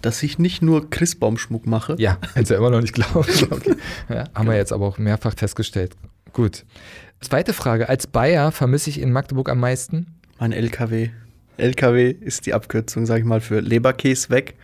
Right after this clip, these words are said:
Speaker 1: was eigentlich ein Leberkäsbrötchen ist oder halt auf Bayerisch eine Leberkässemmel.
Speaker 2: Und damit können wir tatsächlich nicht dienen. Ja, Leberkäse ist
Speaker 1: Da fehlt schon ein bisschen. <laughs>
Speaker 2: Glaube ich. Dritte und letzte Frage. Wenn ich an guten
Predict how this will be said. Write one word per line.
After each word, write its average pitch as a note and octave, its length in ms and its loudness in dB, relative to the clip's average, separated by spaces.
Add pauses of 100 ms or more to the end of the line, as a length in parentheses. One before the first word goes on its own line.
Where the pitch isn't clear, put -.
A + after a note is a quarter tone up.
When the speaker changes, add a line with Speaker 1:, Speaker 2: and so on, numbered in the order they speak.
Speaker 1:
was A2+ 180 -4
eigentlich G#2+ 360 -2
ein A2 140 0
Leberkäsbrötchen A#2 880 0
ist A2+ 300 0
oder A2 240 -2
halt A2 160 -2
auf - 140 -10
Bayerisch A2+ 320 0
eine G#2+ 140 0
Leberkässemmel. A2 840 0 (480)
Speaker 2:
Und A2+ 120 0
damit B2+ 280 2
können D3 160 2
wir C#3+ 100 2
tatsächlich C#3 400 -2
nicht C3+ 260 -2
dienen. A2 180 2
Ja, A2 120 2
Leberkäse D3 560 0
ist - 320 -8 (560)
Speaker 1:
Da B2+ 120 0
fehlt B2 280 0
schon A2+ 200 -2
ein - 20 -6
bisschen. - 260 -6 (300)
<laughs> B3+ 100 2 (500)
Speaker 2:
Glaube G2+ 300 0
ich. - 60 -6 (100)
Dritte C#3+ 220 0
und E3+ 100 2
letzte D#3+ 200 0
Frage. A2 400 0 (460)
Wenn C3+ 240 0
ich D3+ 220 -2
an C#3 100 2
guten D#3 560 -2